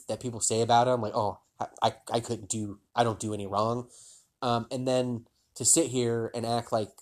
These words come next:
they're gonna treat you any different they treated, than they treated Brett Favre.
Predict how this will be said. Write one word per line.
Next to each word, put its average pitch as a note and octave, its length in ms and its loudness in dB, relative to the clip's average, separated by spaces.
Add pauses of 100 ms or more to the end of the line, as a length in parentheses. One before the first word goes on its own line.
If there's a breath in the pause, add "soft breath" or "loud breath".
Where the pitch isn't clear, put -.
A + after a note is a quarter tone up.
(400)
they're C3 180 2
gonna C#3+ 140 2
treat C3 340 -2
you B2 540 -2
any A#2+ 180 -2
different A2+ 300 -4
they G#2+ 80 -4
treated, A2 420 -6
than G#2 120 -6
they G#2+ 80 -4
treated G#2+ 300 -6
Brett G#2+ 220 -2
Favre. A2+ 360 2